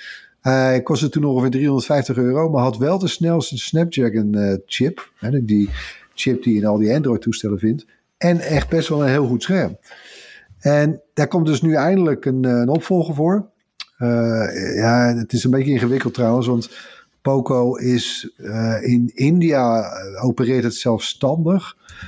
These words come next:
Maar goed, hier in Europa wordt het dan toch wel weer onder de vaandel van Xiaomi verkocht.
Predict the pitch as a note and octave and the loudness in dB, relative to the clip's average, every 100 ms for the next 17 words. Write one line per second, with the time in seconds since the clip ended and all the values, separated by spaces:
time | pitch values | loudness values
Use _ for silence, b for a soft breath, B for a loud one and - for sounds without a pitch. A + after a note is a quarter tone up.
0 | B - A2+ A2 A#2 A#2+ B2 A2+ B2+ D3 | B -2 0 0 2 2 2 2 2 0
1 | C#3+ A#2+ A2+ A2+ A2 A2 A#2 - A2 C#3+ | 2 2 2 2 0 -2 -2 -2 -2 -2
2 | C3 B2+ A#2 A2+ G#2+ G#2+ A2 G#2 A2+ G#2+ | -2 0 2 2 2 2 0 0 0 0
3 | G#2 - A#2+ A2+ G#2+ F#2+ G2+ F#2+ - F2 | -2 0 0 2 0 -2 -2 -2 -2 0
4 | A#2 D#3 B2+ C#3 D#3 D#3 - | 2 0 -2 -4 -2 -2 -6